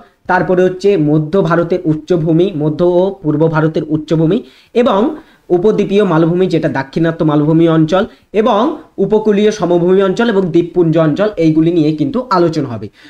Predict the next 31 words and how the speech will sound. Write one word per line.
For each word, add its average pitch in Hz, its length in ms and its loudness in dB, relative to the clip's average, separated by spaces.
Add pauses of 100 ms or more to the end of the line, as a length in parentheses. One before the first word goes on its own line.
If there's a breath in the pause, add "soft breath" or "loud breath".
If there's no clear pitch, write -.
(180 loud breath)
তো 165 100 -2
ক্লাসটি 214 420 0
আমরা 208 160 0
কন্টিনিউ 196 440 0
করব 202 220 -2
এখান 175 260 -2
থেকে। 175 180 -6
প্রথমে 233 420 -4
আমরা 233 160 -2
আলোচনায় 196 500 -2
আসব 160 320 -2
উত্তরের 196 380 -2
সমভূমি 160 540 -4
অঞ্চল। 120 280 -12 (440 loud breath)
উত্তরের 294 480 0
সমভূমি 214 540 0
অঞ্চল 170 400 -2
একটি 170 180 -6
বিস্তীর্ণ 196 460 0
সমভূমি 175 500 -2
অঞ্চল 160 360 -2
এবং 170 340 -6
ভারতের 151 380 -6
কি 302 200 -4 (260 loud breath)
বৃহত্তম 226 600 0
সমভূমি 185 460 0
অঞ্চল 175 320 0
হচ্ছে 180 260 -4
উত্তরের 214 440 0
সমভূমি 175 500 0
অঞ্চল। 110 320 -6